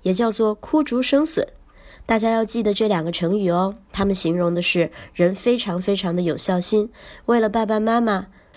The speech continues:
真心真意的侍奉爸爸妈妈，可以感动天地。咱们大语文的孩子们虽然不用隆冬腊月的跑去跟竹子哭诉要竹笋给妈妈做汤喝，平时也要注意孝敬父母哦，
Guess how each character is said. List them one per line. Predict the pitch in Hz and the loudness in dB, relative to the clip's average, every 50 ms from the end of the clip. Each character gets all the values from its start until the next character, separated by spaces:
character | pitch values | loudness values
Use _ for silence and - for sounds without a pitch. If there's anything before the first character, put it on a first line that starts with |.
| - - - - | -20 -20 -20 -8
真 | - - 269 262 | 0 2 2 2
心 | 262 - 269 262 247 | 2 2 2 2 2
真 | 254 254 247 240 | 2 2 2 2
意 | 240 233 220 | 2 0 0
的 | 202 202 | 0 0
侍 | - - - 214 196 | 0 2 0 0 0
奉 | - 208 190 185 | 0 0 0 0
爸 | 180 196 190 185 | 0 -2 -2 -2
爸 | 185 180 | -2 -2
妈 | 185 190 202 | -2 0 0
妈， | 202 190 165 - - - - - - - - | 0 0 -2 -4 -6 -14 -20 -20 -20 -20 -12
可 | - - 185 | -4 0 0
以 | 175 196 | 0 0
感 | 180 180 - - - | 0 -2 -4 -4 -4
动 | - 180 185 185 | -2 -2 -2 -2
天 | - - - 214 220 | 2 4 4 4 2
地。 | - 214 185 - - - - - - - - - | 0 -4 -6 -6 -8 -12 -20 -20 -20 -20 -20 -14
咱 | - - 202 208 | -6 -4 -2 -2
们 | 214 | -2
大 | 208 220 214 202 | -2 -2 -2 0
语 | 190 175 | -2 -2
文 | 170 160 | -2 -2
的 | 180 208 | -2 -4
孩 | 202 196 180 170 | -2 -2 -2 -2
子 | 175 - | -2 -2
们 | 196 190 180 180 | -2 -2 -2 -2
虽 | 185 - 226 | 0 0 0
然 | 220 220 214 | 0 0 -2
不 | 202 202 | -2 0
用 | 214 220 214 208 | 0 0 0 0
隆 | 196 190 190 220 | 0 0 -2 0
冬 | 220 240 240 247 | 0 0 0 0
腊 | 240 233 226 214 | 0 0 0 0
月 | 220 226 214 208 | 0 2 2 2
的 | 190 190 175 180 - - - - - - | 0 0 -2 -4 -8 -14 -20 -20 -18 -10
跑 | - 190 185 | -4 -2 -2
去 | 180 - 214 | -2 -2 -2
跟 | 220 233 226 233 226 | -2 0 0 0 0
竹 | - 196 208 | -2 -2 -2
子 | 214 220 | -2 -2
哭 | 233 - - - - 262 | -4 -8 -8 -6 -2 -2
诉 | 262 - - 262 220 - - - - - | -2 -2 -2 -2 -2 -2 -4 -8 -12 -4
要 | - 220 208 | -2 -2 -2
竹 | 196 - 208 226 | 0 -2 -2 -2
笋 | 233 - - - - 160 - - - - - | -2 -2 -2 -2 -2 -4 -6 -8 -10 -4 0
给 | 185 175 | 0 0
妈 | 185 196 214 | 0 0 -2
妈 | 226 220 214 | -2 -2 -2
做 | - 226 202 | -2 -2 -2
汤 | 202 - 240 254 254 | 0 0 0 0 0
喝， | - - 151 143 - - - - - - - - - - - - - - - - | -2 0 -2 -2 -2 -4 -12 -20 -20 -20 -20 -20 -20 -20 -20 -20 -20 -20 -6 0
平 | - 196 214 214 | 2 2 2 2
时 | - - 208 | 0 -2 -2
也 | 202 170 | -2 -2
要 | 165 165 175 | -2 -4 -4
注 | - 214 214 | -2 -2 -2
意 | 208 202 196 | 0 -2 -2
孝 | - - 220 214 | -2 0 -2 0
敬 | 208 226 220 | 0 -2 -4
父 | 208 - 240 | -4 -2 -2
母 | 220 196 170 165 | 0 0 0 0
哦， | 165 180 196 202 220 | 0 0 -2 -2 -4